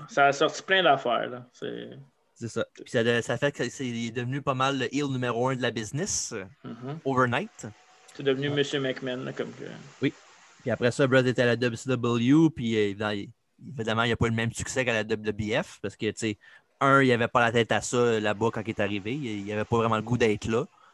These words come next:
Speaker 2: Puis
Speaker 1: Mhm.
Speaker 2: deuxièmement, W C W, ça fait pas booker personne, fait qu'encore moins un gars comme Bret Hart, là.
Speaker 3: J'allais dire deux Hulk Hogan. <laughs>
Speaker 2: Ah, ben, trois Hulk Hogan, ça fait plaisir.
Speaker 3: Hulk Hogan aussi.
Speaker 2: Parfait.
Speaker 1: J'ai l'impression que Brett, là-bas, il s'en crisse un peu, là.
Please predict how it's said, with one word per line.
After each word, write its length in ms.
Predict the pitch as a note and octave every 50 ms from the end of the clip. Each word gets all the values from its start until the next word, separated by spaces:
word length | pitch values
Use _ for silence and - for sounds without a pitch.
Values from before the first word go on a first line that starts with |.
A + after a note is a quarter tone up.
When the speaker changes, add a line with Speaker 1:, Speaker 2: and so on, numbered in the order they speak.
| _ _ _ _ -
Speaker 2:
Puis 100 | - -
Speaker 1:
Mhm. 40 | -
Speaker 2:
deuxièmement, 460 | B2 A#2+ A#2 B2 A#2 A2+ A#2 B2 B2
W 180 | A#2 A2+ G#2 A2+
C 80 | -
W, 340 | - A2+ A2 A2 G#2+ A#2 A#2+
ça 140 | - B2 G#2
fait 60 | -
pas 100 | - A2+
booker 240 | G#2+ A2 - - A2+
personne, 400 | - A2 G2 - - A#2 A2+ A2+ -
fait 100 | G2+ F#2+
qu'encore 320 | - F#2+ G#2 - G#2+ G#2
moins 140 | G#2 A2+ A2
un 40 | G#2+
gars 80 | A2+
comme 180 | - A2+ G#2 G#2
Bret 140 | G#2 G2 -
Hart, 180 | - F#2+ A2+ A2+ -
là. 80 | B2 D3 - _ _ _ _ _ _ _ _ - - C#3+
Speaker 3:
J'allais 320 | D3+ D3+ D#3+ D#3 C#3+ C#3 C3
dire 180 | C#3 D3+ D3+
deux 300 | C#3 C3+ D3+ D3+ D#3+ D#3 D#3
Hulk 260 | D3+ C#3+ C#3+ C#3 -
Hogan. 480 | C#3+ C3 B2+ B2+ B2 A#2+ C3 D3 E3 - -
<laughs> 1120 | A#3+ A3+ - E4+ B3+ - - D#4+ - - - - - - - A#3 A#3 - - B3 F3+ - -
Speaker 2:
Ah, 240 | - - - G2 - -
ben, 240 | - - A3 G3+ -
trois 340 | - F#3+ F3+ G3+ G#3 G3 F#3
Hulk 100 | D3+ F#3
Hogan, 240 | F3+ E3 D#3+ C#3 B2+
ça 120 | C3+ C3+
fait 60 | C#3+ D3
plaisir. 240 | D#3 D3 C#3+ C#3+
Speaker 3:
Hulk 160 | C#3+ C#3+ C3 C#3
Hogan 340 | C3+ C3 C3 B2+ B2 A#2
aussi. 220 | B2 - - _ C#3+
Speaker 2:
Parfait. 160 | B2 B2 C#3+
Speaker 1:
J'ai 60 | D3+ E3
l'impression 560 | E3+ E3 E3 E3+ F3 E3+ E3 - G#3+ A3+ G#3 D#3+
que 80 | A#2+
Brett, 220 | D3+ D#3+ F3 F3 -
là-bas, 240 | E3 C#3+ B2+ C#3 D#3
il 40 | D3
s'en 200 | D3 C#3+ C3+ B2+
crisse 220 | - - - -
un 160 | C#3+ C3 B2
peu, 240 | A#2 - C3+ C3 B2+
là. 140 | C3 C#3 C#3+